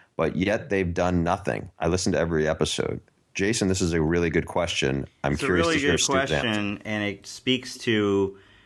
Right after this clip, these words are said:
Speaker 2: you know, in, like, in the Ole Miss case, it speaks to a huge,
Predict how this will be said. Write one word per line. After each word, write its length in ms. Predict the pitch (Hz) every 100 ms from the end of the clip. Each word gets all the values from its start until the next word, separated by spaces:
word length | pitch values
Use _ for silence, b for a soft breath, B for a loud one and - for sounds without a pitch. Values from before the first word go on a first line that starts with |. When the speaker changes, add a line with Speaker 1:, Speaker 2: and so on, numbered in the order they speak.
| B
Speaker 2:
you 100 | 107
know, 120 | 98
in, 140 | 92 92
like, 180 | 85
in 120 | - 101
the 100 | 107
Ole 120 | 110
Miss 240 | 127 160
case, 320 | - 95 98
it 80 | 98
speaks 340 | - 110 110 110
to 280 | 107 95 92
a 360 | 95 92 90
huge, 760 | 90 - 123 135 123 117 - -